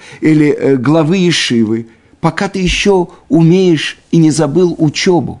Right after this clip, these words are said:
А если у тебя будет некоторый успех в делах – то это займёт больше времени.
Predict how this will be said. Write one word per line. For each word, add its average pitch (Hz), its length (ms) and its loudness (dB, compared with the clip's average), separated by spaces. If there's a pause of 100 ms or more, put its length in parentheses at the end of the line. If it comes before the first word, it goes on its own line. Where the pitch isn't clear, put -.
(420)
А 151 100 0
если 196 380 0
у 165 100 2
тебя 170 260 0
будет 175 240 0
некоторый 185 360 -2 (120)
успех 151 640 -2 (300)
в 120 580 0
делах – 123 640 -2 (360)
то 151 600 0 (100)
это 143 220 -2
займёт 160 340 0
больше 190 400 -2
времени. 107 460 -2